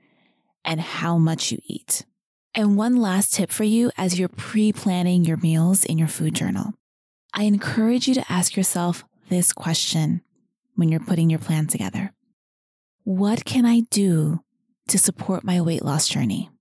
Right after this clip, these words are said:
This is how you train your brain to make choices from your higher self. What can I do today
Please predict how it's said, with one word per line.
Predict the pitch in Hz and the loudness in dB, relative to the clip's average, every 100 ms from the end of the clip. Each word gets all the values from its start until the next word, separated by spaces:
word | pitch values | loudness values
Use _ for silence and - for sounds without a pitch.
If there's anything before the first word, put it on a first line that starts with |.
| _ _ - | _ _ -6
This | 226 233 240 | 0 2 2
is | - 262 | 0 -2
how | - 196 | -2 -2
you | 185 190 | 0 -2
train | - 190 180 180 | -2 0 2 2
your | 180 | 2
brain | 165 156 160 160 196 269 - - - | 0 0 2 2 4 2 0 -14 -10
to | - 196 | -2 2
make | 175 175 | 2 0
choices | - - 190 190 214 214 | -6 -2 0 2 2 0
from | - 190 170 | -2 -4 -4
your | 170 | -4
higher | 160 - - 170 165 165 160 | -6 -10 -6 -2 0 0 -2
self. | - - 160 156 - - - _ _ _ _ _ _ _ _ | -4 -2 -2 -4 -6 -6 -6 _ _ _ _ _ _ _ _
What | 190 196 | -4 -2
can | 233 214 | 0 2
I | 202 | 2
do | 196 | 0
today | - 175 - 175 175 165 151 151 | -4 -10 -6 -2 0 2 0 -2